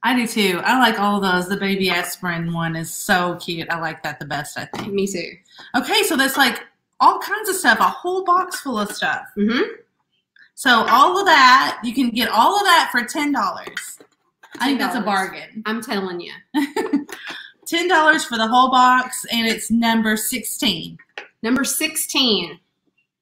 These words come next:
Speaker 2: for the box of goodies. <laughs>
Speaker 1: Michelle, you didn't, uh, miss very much. You made it in record time.
Speaker 2: Yeah, we just kinda got started.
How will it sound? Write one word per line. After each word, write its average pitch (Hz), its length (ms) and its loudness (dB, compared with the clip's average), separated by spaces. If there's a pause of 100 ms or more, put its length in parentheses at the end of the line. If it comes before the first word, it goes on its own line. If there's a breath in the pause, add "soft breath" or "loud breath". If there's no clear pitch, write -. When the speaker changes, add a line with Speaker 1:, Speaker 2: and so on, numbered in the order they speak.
(360)
Speaker 2:
for 233 100 -2
the 220 60 2
box 233 340 0
of 208 140 -4
goodies. 214 680 -2
<laughs> - 40 -20 (2250 soft breath)
Speaker 1:
Michelle, 339 420 2
you 330 80 4
didn't, 330 480 -2
uh, 196 460 4
miss 427 240 2
very 349 260 0
much. 180 540 0 (320)
You 254 120 2
made 359 220 0
it 247 160 -4
in 208 100 -2
record 311 300 -4
time. 254 640 -4
Speaker 2:
Yeah, 254 320 0
we 202 80 2
just 247 240 -6
kinda 277 160 -4
got 269 160 -4
started. 233 500 -8